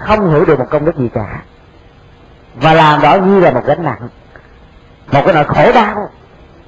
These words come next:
Trong khi đó, cái người con hiếu thảo làm với một cái động cơ, đó là mình là con, cho nên có bổn phận phụng dưỡng cha mẹ. Dầu cho anh em có sanh nạnh, có gây áp lực cho mình hay không,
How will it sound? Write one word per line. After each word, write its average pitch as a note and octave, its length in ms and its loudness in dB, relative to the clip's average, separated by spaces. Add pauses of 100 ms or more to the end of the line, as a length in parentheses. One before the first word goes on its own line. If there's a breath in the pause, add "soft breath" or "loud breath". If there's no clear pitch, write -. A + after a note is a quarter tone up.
(440)
Trong E3 100 0
khi E3 100 4
đó, E3 360 0 (320)
cái G#3+ 100 2
người F#3 240 4
con E3 280 2
hiếu G3 140 4
thảo B2+ 480 -2 (720)
làm C#3+ 200 2
với E3+ 80 0
một D#3+ 160 -2
cái C3+ 100 2
động C3 100 -4
cơ, C#3+ 220 2
đó E3 120 2
là D3 200 -2 (640)
mình D#3 280 2
là C#3+ 520 2
con, E3 340 0 (440)
cho E3+ 100 2
nên D#3+ 240 2
có F#3 180 0
bổn D#3 200 0
phận A#2+ 260 -2
phụng B2 200 -2
dưỡng C3+ 160 0
cha C#3 160 -2
mẹ. G#2 260 -8 (560)
Dầu C#3 240 2
cho D#3+ 200 2
anh D#3 220 0
em D3+ 300 0 (580)
có F3 100 2
sanh D#3 260 -2
nạnh, B2 320 -2 (800)
có D#3+ 600 2
gây F3 120 4
áp G3 160 2
lực D3 140 2
cho F3 80 2
mình C#3+ 180 0
hay C#3+ 100 0
không, C#3+ 280 -2